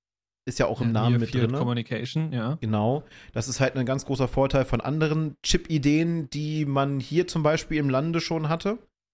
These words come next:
Speaker 1: Äh, da würde sich ein N-F-C-Chip definitiv anbieten.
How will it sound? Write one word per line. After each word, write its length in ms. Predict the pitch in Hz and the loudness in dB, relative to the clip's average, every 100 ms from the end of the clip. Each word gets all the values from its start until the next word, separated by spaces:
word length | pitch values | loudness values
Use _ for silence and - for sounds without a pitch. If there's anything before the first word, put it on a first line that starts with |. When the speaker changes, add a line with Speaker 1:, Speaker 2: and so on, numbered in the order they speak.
| _ _ _ _ - | _ _ _ _ -6
Speaker 1:
Äh, 140 | 117 117 | -2 0
da 140 | 117 | 0
würde 160 | 127 127 | 0 -4
sich 160 | 131 | -6
ein 60 | 131 | -4
N-F-C-Chip 1120 | 127 120 - - 131 123 123 - 123 - - | -4 -4 -6 -4 0 2 0 0 -2 -2 -8
definitiv 640 | 123 131 143 127 - 117 - | -4 -2 0 -2 -2 -4 -2
anbieten. 680 | 120 151 156 - 160 170 | -2 -2 -4 -4 -4 -4